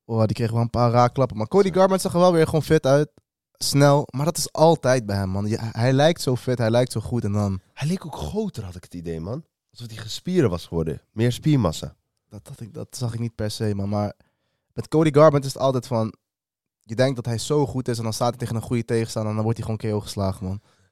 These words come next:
Speaker 2: Weet, weet je wat ik zo vreemd aan hem vind? Is dat zelfs die, eh, die Russen, die zijn ook helemaal weg van hem, hè? Dus de, hij heeft echt, heel veel mensen zien wel de potentie in hem, maar op de een of andere manier, zijn chin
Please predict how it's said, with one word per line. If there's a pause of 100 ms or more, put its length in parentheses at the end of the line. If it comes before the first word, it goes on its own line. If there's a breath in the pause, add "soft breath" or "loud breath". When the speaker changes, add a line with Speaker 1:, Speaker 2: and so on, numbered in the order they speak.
(100)
Speaker 2:
Weet,
weet
je
wat
ik
zo
vreemd
aan
hem
vind?
Is
dat
zelfs
die,
eh, (140)
die
Russen,
die
zijn
ook
helemaal
weg
van
hem,
hè? (440)
Dus
de, (140)
hij
heeft
echt, (600)
heel
veel
mensen
zien
wel
de
potentie
in
hem,
maar
op
de
een
of
andere
manier,
zijn
chin